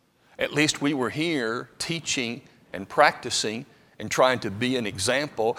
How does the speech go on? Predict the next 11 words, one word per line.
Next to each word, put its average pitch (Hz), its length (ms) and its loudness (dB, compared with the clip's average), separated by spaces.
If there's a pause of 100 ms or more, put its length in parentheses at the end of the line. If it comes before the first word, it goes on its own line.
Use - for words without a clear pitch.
(160)
and 98 120 -8
trying 139 380 2
to 101 60 -8
have 107 200 -4
fellowship. 127 680 -2 (220)
And 120 160 2
if 139 260 2
they 170 460 6 (480)
are 143 400 4 (120)
not 131 500 0
saved, 170 680 0